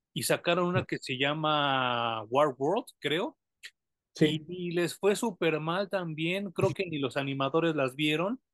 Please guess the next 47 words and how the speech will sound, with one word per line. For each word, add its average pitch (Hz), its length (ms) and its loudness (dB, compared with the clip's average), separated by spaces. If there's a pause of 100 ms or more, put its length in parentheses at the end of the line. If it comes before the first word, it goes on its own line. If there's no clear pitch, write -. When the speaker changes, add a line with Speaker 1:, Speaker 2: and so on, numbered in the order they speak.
(300)
Speaker 1:
pero 151 200 4
lo 170 100 6
peor 170 240 10
de 139 120 6
Speaker 2:
<laughs> 127 120 -2
Speaker 1:
todo, 226 220 -4 (240)
lo 170 120 -2
peor 233 140 0
de 240 60 -6
todo 254 160 -2
es 226 60 -4
que 185 180 -10 (160)
van 220 160 4
a 226 80 0
tener 208 240 0
conexión 196 480 -2
con 175 500 2
las 156 220 4
animaciones 175 480 -2
de 175 120 0
Crisis 170 240 -4
en 175 60 2
las 147 140 -2
Tierras 170 260 0
Infinitas, 151 640 -4 (440)
o 151 120 0
sea 185 180 0
que 180 100 -4
nos 165 140 0
las 147 100 0
vamos 160 220 0
a 156 80 0
tener 151 240 -4
que 160 80 0
aventar 139 540 2
para 123 400 2 (260)
entender 135 680 0
todas 151 220 2
las 135 160 0
pinches 131 300 -6
referencias, 139 760 -2 (300)
porque 185 280 8
Speaker 2:
Ay, 139 60 8
no, 135 260 6
Speaker 1:
resulta 170 560 2
Speaker 2:
zafo, 147 200 4
güey, - 400 -6